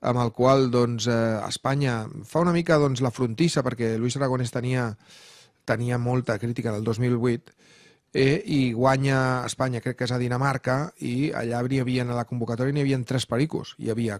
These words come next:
Tamudo, hi havia, que marca, hi havia Luis García, que juga també, crec, al final, i també hi havia Riera, Albert Riera, imagineu. I va ser previ a l'Eurocopa, que va guanyar Espanya per primera vegada, per segona vegada al,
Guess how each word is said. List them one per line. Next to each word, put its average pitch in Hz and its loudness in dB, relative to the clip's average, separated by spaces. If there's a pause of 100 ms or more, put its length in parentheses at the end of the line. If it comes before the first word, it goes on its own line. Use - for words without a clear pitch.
(120)
Tamudo, 165 4 (880)
hi 131 2
havia, 127 4
que 104 -8
marca, 113 -8 (800)
hi 139 4
havia 127 4
Luis 143 6
García, 147 4
que 135 0
juga 131 4
també, 117 0
crec, 123 -2
al 113 -2
final, 131 -2
i 143 -2
també 127 2
hi 135 6
havia 131 4
Riera, 117 0
Albert 113 -2
Riera, 110 -4 (280)
imagineu. 107 -6 (640)
I 113 -4
va 113 -6
ser 123 -6
previ 123 -4
a 127 -2
l'Eurocopa, 135 2 (360)
que - -4
va 113 -2
guanyar 110 -4
Espanya 113 -4
per 110 -8
primera 110 -4
vegada, 113 -4
per 123 -8
segona 127 2
vegada 131 4 (100)
al, 127 2